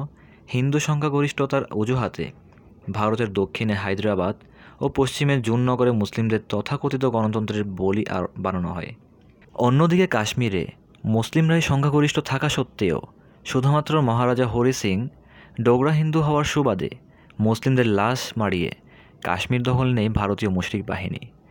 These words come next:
কাশ্মীরের মুসলিমদের ক্ষেত্রে তখন কোথায় ছিল গণতান্ত্রিক সংখ্যাগরিষ্ঠতার বলি?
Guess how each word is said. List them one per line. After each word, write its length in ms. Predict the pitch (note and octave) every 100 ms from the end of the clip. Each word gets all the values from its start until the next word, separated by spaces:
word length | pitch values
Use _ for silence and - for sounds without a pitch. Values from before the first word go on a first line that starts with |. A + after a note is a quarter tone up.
| - - - - -
কাশ্মীরের 440 | G#2 A2 C#3+ D3+ D#3
মুসলিমদের 340 | D3 D3 D3
ক্ষেত্রে 280 | C#3+ D3 D3
তখন 260 | C#3+ A#2+ C3+
কোথায় 340 | - C#3 E3
ছিল 160 | E3+ D#3
গণতান্ত্রিক 520 | A2 G2+ G2 F#2+ G2 F#2
সংখ্যাগরিষ্ঠতার 640 | A2 G2+ G#2 G#2 G#2+ G2+
বলি? 280 | F#2 F#2+ G#2+